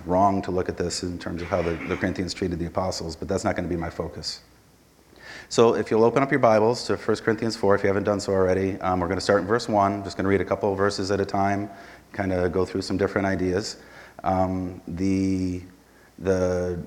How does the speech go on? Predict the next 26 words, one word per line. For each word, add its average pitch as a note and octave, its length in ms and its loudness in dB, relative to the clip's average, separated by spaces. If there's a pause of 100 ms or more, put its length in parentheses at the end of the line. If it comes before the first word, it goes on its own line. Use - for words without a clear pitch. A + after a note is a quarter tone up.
(120)
uh, F2 300 -4
it'll F#2+ 120 2
be G2+ 100 4
on G#2+ 80 4
the G#2 60 -2
screen A2 240 0
here G#2+ 120 2
too G2+ 140 0
if G2 120 -2
you G2+ 40 0
don't F#2+ 100 -2
have G2 100 0
your G2+ 60 2
Bible E2+ 240 -4
with E2 120 -6
you. E2+ 100 -6
So F#2+ 220 2
I'm A2+ 140 4
just E3+ 120 -2
gonna D3+ 120 4
read B2+ 140 6
verse A2+ 200 2
one G#2+ 180 2
to F2+ 60 -2
start F#2 240 0
off F#2 380 0